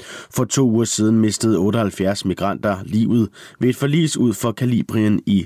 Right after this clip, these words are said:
Syditalien. Og i denne weekend er der også flere, der frygtes druknet. Og faktisk har forliset for to uger siden ført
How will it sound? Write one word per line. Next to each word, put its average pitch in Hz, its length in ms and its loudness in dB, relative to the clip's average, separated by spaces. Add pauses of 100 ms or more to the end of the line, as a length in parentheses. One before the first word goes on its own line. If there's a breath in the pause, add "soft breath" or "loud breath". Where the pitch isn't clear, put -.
(100)
Syditalien. 90 800 0 (360 loud breath)
Og - 160 -4
i 127 40 2
denne 135 200 2
weekend 139 420 0
er 104 240 -2
der 104 180 0
også 110 460 -2
flere, 87 440 0 (100)
der 104 80 0
frygtes - 600 -4
druknet. 85 400 -2 (340 loud breath)
Og 135 180 -4
faktisk 147 600 -2
har 120 240 -2
forliset 123 560 -2
for - 80 -6
to - 200 -2
uger 95 140 2
siden 101 280 0
ført 101 340 -4